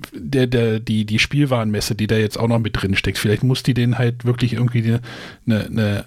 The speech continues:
angenehmere Plattform halt auch hinstellen für die Verlage, dass das halt nicht alles so ein riesen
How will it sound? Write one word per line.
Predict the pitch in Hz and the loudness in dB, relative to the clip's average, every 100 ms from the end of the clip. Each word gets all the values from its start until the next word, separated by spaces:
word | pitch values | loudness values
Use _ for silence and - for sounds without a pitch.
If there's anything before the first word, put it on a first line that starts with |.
| - | -2
angenehmere | 127 143 127 123 120 | 0 2 2 0 0
Plattform | 120 135 - - 214 156 | 0 -2 -2 0 2 2
halt | 107 | 0
auch | - - | -4 -2
hinstellen | 98 107 - 101 | -2 0 0 0
für | - 113 | 2 0
die | 104 98 | 0 0
Verlage, | - 104 101 101 101 | 0 2 2 0 0
dass | 101 - | 0 0
das | 117 | 0
halt | 110 104 | 0 0
nicht | 120 - - | 0 0 0
alles | 107 - | 0 2
so | 127 117 113 - _ | 2 0 0 -8 _
ein | 123 | -2
riesen | 117 120 120 | 0 2 0